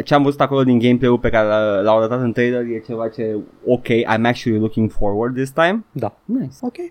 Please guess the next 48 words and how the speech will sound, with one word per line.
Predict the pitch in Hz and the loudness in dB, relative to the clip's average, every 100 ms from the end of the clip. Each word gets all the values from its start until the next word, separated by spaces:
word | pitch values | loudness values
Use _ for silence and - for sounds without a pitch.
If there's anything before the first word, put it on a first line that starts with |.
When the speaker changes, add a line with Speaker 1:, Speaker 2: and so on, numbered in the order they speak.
| _ | _
Speaker 2:
Alt | - 151 131 | -2 -2 0
joc | 143 | 0
care | 139 | 0
va | 131 | 0
apărea | 131 135 | 0 0
în | 135 | 0
două | 131 131 | 0 0
mii | 131 | 0
douăzeci | 139 151 | 0 -2
și | - | -2
unu, | 208 220 202 208 | 0 2 2 2
Ghostwire | 165 190 - 160 151 147 | 2 0 0 -2 -2 -2
Tokyo, | 156 131 - 120 127 202 - _ _ _ | 0 0 0 2 2 0 -6 _ _ _
făcut | - 131 135 | -6 -4 -2
de | 120 | -2
Tango | - 123 117 123 | 0 0 0 0
Gameworks, | 165 196 180 165 | 0 2 2 0
care | - | -2
au | 120 | -2
făcut | - - 123 | -4 -4 -4
The | 110 120 | -2 -4
Evil | 113 117 | 0 0
Within. | 107 104 123 196 220 - | 2 2 2 2 -2 -4
Speaker 1:
Da. | 143 110 143 | 0 0 0
Speaker 2:
Și | 147 185 180 175 | -2 -2 0 2
da, | 180 175 | 4 4
nu | 131 143 | 4 4
ne-a | 165 147 | 4 2
spus | - 147 | 0 -2
mare | 135 151 135 | 4 6 6
lucru | 143 139 151 | 4 2 4
despre | 123 127 - - 127 123 123 | 4 4 2 2 4 6 4
joc. | 135 135 190 - - - | 2 2 2 -2 -20 -10
Am | - 170 | 0 2
încredere | 165 151 165 170 143 | 2 2 2 2 2
în | |
echipa | 131 113 131 123 | 0 -4 0 0
asta, | 139 151 | 0 0
mi-au | 131 | 0
plăcut | 131 - 139 | 0 0 -2
The | 120 | -2
Evil | 131 120 | 0 2
Within-urile, | 113 113 135 117 113 131 | 2 2 0 0 0 0
mi-a | 127 | -4
plăcut | 117 - | -6 -6
mai | 147 | -6
mult | 127 123 - | -2 -4 -4
primul. | - 113 101 104 139 | -6 -4 -4 -4 -6